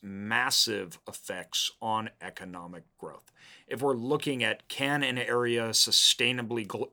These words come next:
grow at a certain rate, housing is one of the main factors. If you don't have housing,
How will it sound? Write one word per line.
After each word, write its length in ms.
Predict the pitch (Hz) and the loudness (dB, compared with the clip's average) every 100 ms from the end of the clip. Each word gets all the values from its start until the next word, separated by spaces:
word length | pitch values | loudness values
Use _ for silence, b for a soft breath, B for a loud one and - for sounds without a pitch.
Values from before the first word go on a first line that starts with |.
| - | -6
grow 320 | 113 110 101 | 0 2 2
at 80 | 95 | 2
a 40 | |
certain 360 | - 123 110 104 | 2 2 0 -6
rate, 420 | 98 110 85 78 B B B B - | -2 0 -2 -6 B B B B -2
housing 400 | 127 139 139 139 | 2 2 2 -2
is 140 | 117 | -4
one 220 | 104 113 | -4 -4
of 60 | 113 | -4
the 80 | 104 | -6
main 220 | 104 98 | -6 -6
factors. 600 | - 143 127 - - - b b | 0 0 0 -4 -6 -6 b b
If 160 | 135 120 | -8 -6
you 180 | 110 101 | -8 -4
don't 280 | - 123 - _ _ | 0 0 -2 _ _
have 360 | - 117 117 - _ - | -4 -2 -2 -4 _ 0
housing, 640 | 135 147 - - 82 | 4 4 2 0 -6